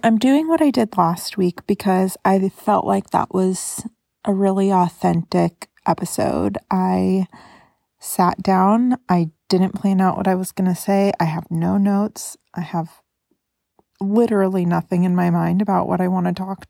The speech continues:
to you about. And I guess that's the benefit of these random coffee talks. I don't show up if I'm getting friend,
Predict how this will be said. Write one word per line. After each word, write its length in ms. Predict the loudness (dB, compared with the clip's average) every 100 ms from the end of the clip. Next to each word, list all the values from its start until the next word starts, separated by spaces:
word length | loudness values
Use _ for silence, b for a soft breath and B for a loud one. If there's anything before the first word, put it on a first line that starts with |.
| _ -8
to 80 | -2
you 120 | -2
about. 460 | 0 0 0 -2 B B B B B B -2
And 480 | 2 4 4 2 0 -6 -2
I 100 | 0
guess 360 | 2 2 0 -4
that's 320 | -2 -2 -4
the 100 | -4
benefit 400 | 0 0 0 -2
of 180 | -2 -2
these 220 | -2 0
random 320 | 0 2 0
coffee 340 | 0 0 0 0
talks. 400 | 0 0 -2 -4
I 380 | 0 2 2 0 -4 -2
don't 280 | 0 0 -4
show 240 | -2 2
up 280 | 2 0 _ -6
if 160 | -2
I'm 140 | 0 0
getting 240 | 0 0
friend, 400 | 0 0 0 -2